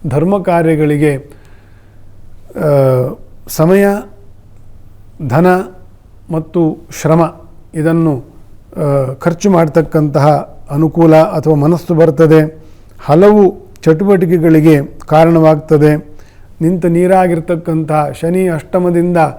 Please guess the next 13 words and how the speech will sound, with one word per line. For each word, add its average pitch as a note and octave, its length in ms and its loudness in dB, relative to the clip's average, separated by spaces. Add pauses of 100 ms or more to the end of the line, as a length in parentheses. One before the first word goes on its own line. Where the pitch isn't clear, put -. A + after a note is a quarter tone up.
(260)
ನವಮಕ್ಕೆ F#3 460 0
ಹೋದ E3+ 300 2
ಫಲ D#3+ 260 0
ಬರಬೇಕಲ್ಲ, E3+ 540 2 (640)
ಇನ್ನು F#3 420 0 (500)
ಅಷ್ಟಮಕ್ಕೆ, E3 840 0 (460)
ಆ, C#3 260 -8
ರಾಹು F#3 340 2
ಬರ್ತಾನೆ. D#3 600 0 (500)
ಹಾಗಾಗಿ, E3 640 4 (460)
ಆ, C#3+ 140 -6
ಒಂದಷ್ಟು E3+ 580 -2
ಸುಧಾರಿಸ್ತದೆ. G3 880 0